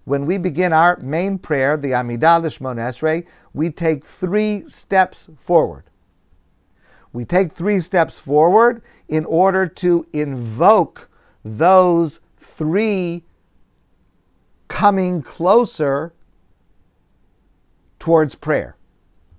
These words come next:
Now, <laughs> let me just explain. Our practice is first we take three steps back,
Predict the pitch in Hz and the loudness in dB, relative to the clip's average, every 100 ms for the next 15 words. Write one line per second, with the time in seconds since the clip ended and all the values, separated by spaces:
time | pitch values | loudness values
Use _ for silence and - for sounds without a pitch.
0 | _ _ _ _ _ _ _ _ _ _ | _ _ _ _ _ _ _ _ _ _
1 | _ _ _ 131 - - - 135 135 143 | _ _ _ -8 -6 -8 -12 -12 -8 -8
2 | 147 143 139 - 135 95 80 _ _ _ | -6 -6 -8 -8 -8 -8 -12 _ _ _
3 | _ _ _ _ _ _ _ _ _ - | _ _ _ _ _ _ _ _ _ 0
4 | 156 160 180 202 190 165 165 135 - 185 | 2 4 4 4 2 -4 -4 -2 -2 -2
5 | - 165 160 127 147 165 156 151 120 - | -2 -2 -2 -2 -2 -4 -2 -2 -2 -6
6 | 113 131 _ | -6 -6 _